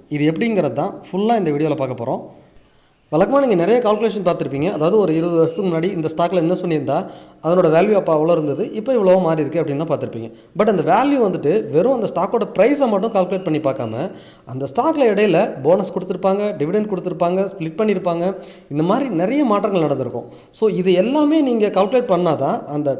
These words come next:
டோட்டலா அந்த ஸ்டாக்கோட வேல்யூ எவ்வளோ மாறி இருக்குங்கிறத ஹண்ட்ரட் பர்சன்டேஜ் உங்களால கால்குலேட் பண்ண முடியும். So ஒரு முப்பது வருஷத்துக்கு முன்னாடி Infosys-ல ஒன்பதாயிரத்தி ஐந்நூறு ரூபாய் இன்வெஸ்ட் பண்ணியிருந்தா அதோட வேல்யூ எப்படி இருக்குங்கிறத போனஸ்,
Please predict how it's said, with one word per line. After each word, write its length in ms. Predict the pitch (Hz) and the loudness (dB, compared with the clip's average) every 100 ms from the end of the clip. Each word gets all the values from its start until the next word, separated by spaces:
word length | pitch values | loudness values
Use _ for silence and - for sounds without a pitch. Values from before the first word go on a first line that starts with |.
| - | -4
டோட்டலா 440 | 208 285 277 247 277 | -2 0 2 2 2
அந்த 200 | 202 160 139 - | 2 2 2 0
ஸ்டாக்கோட 420 | 175 202 226 196 | 0 0 0 0
வேல்யூ 320 | 156 208 233 170 | 2 2 2 2
எவ்வளோ 260 | 190 226 | 2 2
மாறி 220 | 180 180 185 | 2 0 -2
இருக்குங்கிறத 420 | 190 170 147 226 302 - - 131 | -2 -2 -2 -4 -6 -14 -16 -6
ஹண்ட்ரட் 340 | 175 294 247 | -2 0 2
பர்சன்டேஜ் 380 | 226 233 254 220 | 2 2 0 2
உங்களால 380 | 175 156 220 - | 4 4 2 0
கால்குலேட் 380 | 175 156 135 | 0 0 -2
பண்ண 100 | 127 | -4
முடியும். 240 | 117 113 - _ _ _ _ _ | -6 -8 -12 _ _ _ _ _
So 80 | - | 0
ஒரு 160 | 277 196 | 2 4
முப்பது 300 | 175 285 277 | 2 0 0
வருஷத்துக்கு 380 | 262 302 285 233 | 0 0 -2 -2
முன்னாடி 240 | 180 160 240 | 0 0 -2
Infosys-ல 600 | 196 254 247 208 175 220 | -4 -2 -2 -2 -2 -2
ஒன்பதாயிரத்தி 540 | 175 208 247 233 196 175 | 0 0 0 0 -2 -2
ஐந்நூறு 160 | 180 | 0
ரூபாய் 140 | 226 180 | -2 0
இன்வெஸ்ட் 240 | 208 214 | -2 -2
பண்ணியிருந்தா 320 | 175 135 135 196 | -2 -2 -2 -2
அதோட 240 | 156 135 | -2 -2
வேல்யூ 260 | 143 214 240 | 0 0 0
எப்படி 200 | 175 214 | -2 -2
இருக்குங்கிறத 480 | 208 202 170 120 170 233 - - - - | -2 -2 -4 -2 -4 -6 -12 -20 -20 -10
போனஸ், 400 | 127 180 202 196 | 0 2 2 -2